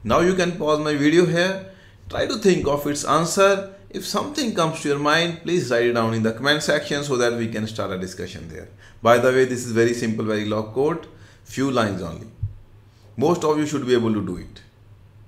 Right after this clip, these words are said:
And with this, I am going to end this video. If you also like this problem statement, please press the like button and you can share your feedback in the comment section.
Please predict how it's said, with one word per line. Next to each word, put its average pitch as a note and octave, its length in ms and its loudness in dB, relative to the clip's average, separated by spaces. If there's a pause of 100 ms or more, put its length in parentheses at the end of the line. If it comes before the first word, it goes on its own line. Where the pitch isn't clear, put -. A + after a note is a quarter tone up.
(180)
And G2+ 140 -4
with G#2+ 160 -2
this, F#3 300 -2
I A2+ 160 -2
am A2 100 -2
going G#2 220 -4
to G#2 320 -6
end C3+ 200 0
this D#3+ 140 -4
video. F3 580 0 (320)
If C3+ 240 -6
you E3 200 6
also F#3 200 6
like E3+ 260 0
this E3+ 120 0
problem D#3 340 0
statement, D#3+ 600 -4
please F#3+ 180 2
press E3 220 2
the C3+ 60 4
like C#3 280 4
button D3 260 -2
and C#3 200 -4
you D3 100 2
can D3 160 -4
share D3 200 -4
your C#3 160 0
feedback A#2 420 -2
in G2 80 -6
the G2 100 -8
comment F2 240 -10
section. - 480 -16